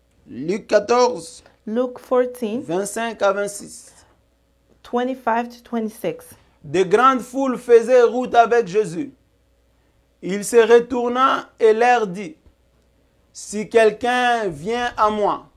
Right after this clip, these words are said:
Speaker 1: et s'il, il n'est pas son père, sa mère, sa femme, ses enfants, ses frères et ses sœurs, et même sa propre vie,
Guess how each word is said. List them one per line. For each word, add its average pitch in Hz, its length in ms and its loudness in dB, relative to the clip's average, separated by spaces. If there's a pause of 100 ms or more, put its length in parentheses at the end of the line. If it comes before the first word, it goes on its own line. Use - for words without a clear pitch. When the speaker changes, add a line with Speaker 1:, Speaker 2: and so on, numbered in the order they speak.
(920)
Speaker 1:
et 208 240 6
s'il, 220 1200 -4 (200)
il 202 240 -6
n'est 214 420 2
pas 233 540 4
son - 260 -6
père, - 300 -2 (600)
sa 190 240 -2
mère, 240 440 -4 (420)
sa 202 260 -2
femme, 202 480 0 (320)
ses 190 400 -2
enfants, 214 460 -2 (300)
ses 208 240 -2
frères 233 420 -2 (480)
et 202 180 4
ses 220 200 0
sœurs, 214 600 -6 (880)
et 180 120 0
même 247 340 0
sa 233 180 2
propre 220 560 0
vie, 247 340 -6